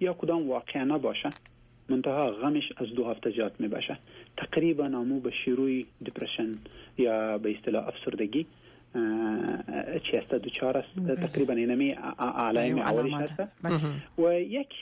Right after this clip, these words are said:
Speaker 1: اینمی است اگه خو-، یک نفر کار می‌کنه یا چی می‌کنه، بازم به کار رفته می‌تونه، منتها غم داشته باشه، خب کار و خوب این چیزا کده می‌تونه.
Speaker 3: مهم.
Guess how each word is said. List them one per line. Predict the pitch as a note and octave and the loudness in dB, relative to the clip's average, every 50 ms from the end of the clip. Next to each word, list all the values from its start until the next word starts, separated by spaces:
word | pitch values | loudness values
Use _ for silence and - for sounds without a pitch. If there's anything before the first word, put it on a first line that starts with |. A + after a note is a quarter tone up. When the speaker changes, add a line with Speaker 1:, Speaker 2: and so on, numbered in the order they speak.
| - | -6
Speaker 1:
اینمی | - C#4+ C4+ C4 C4+ B3+ C#4 | -2 0 2 2 2 2 2
است | C4+ - - C#4+ - - - | 0 0 -4 -4 -4 -4 -4
اگه | - A3+ G3+ G3 G#3 G#3 G#3 - - _ _ - _ _ _ | -4 -4 0 2 2 0 0 -4 -10 _ _ -20 _ _ _
خو-، | - - - - - - F3 | -16 -10 -10 -10 -2 2 2
یک | E3+ D#3 - - | 2 2 2 -2
نفر | E3 - G3+ | -4 -4 -4
کار | F#3 - - - F3 D#3+ D#3 D#3 | -6 -6 -4 -2 2 2 2 2
می‌کنه | C#3+ C3+ B2 - - C3 A#2+ A2+ A2+ | 0 -2 -4 -4 -4 -2 0 0 0
یا | A2+ B2 C3 B2 | 0 0 -2 -2
چی | - - E3 | 0 2 2
می‌کنه، | D#3 C#3+ - - D3 C#3+ | 2 2 2 0 0 0
بازم | D3+ G3 A3+ A3+ G#3+ B3 A#3 G#3 | 2 0 0 2 2 0 0 0
به | E3 D3 | 0 -2
کار | - - - E3 D3+ C#3+ | -4 -4 -2 0 0 2
رفته | B2+ C3 - - - | 2 0 -2 0 -2
می‌تونه، | C3+ C3 C3 B2 - - G#2+ G2+ G#2+ - - - - - _ | 0 0 0 0 0 -2 -2 -2 -2 -4 -8 -18 -20 -4 _
منتها | C#3 C3+ E3+ E3 D#3 C3 | -2 2 2 2 2 2
غم | A#2 B2+ C3 C#3 | 2 2 2 2
داشته | B2 A2+ - - C#3 | 0 0 0 -2 -2
باشه، | A#2+ B2+ A#2 - A3 | -2 -2 -2 -2 -4
خب | - - D#3 | -2 -2 -4
کار | - - - D#3+ D3+ C#3+ B2+ | -4 -2 0 2 2 4 2
و | B2 | 2
خوب | - - - C#3 B2 B2+ - - - - | -2 -2 -2 -2 -2 -4 -6 -14 -6 -4
این | D3 C3 | -4 -2
چیزا | - C#3 A#2 C3 A#2+ | 0 0 0 0 0
کده | - - - A#2 | -2 0 0 0
می‌تونه. | B2 F3 F3 - - - C3 A2+ - | 0 0 0 -2 -4 -8 -10 -6 -2
Speaker 3:
مهم. | F3+ E3 C#3 D3 C#3+ C#3+ | 0 0 2 2 -2 -2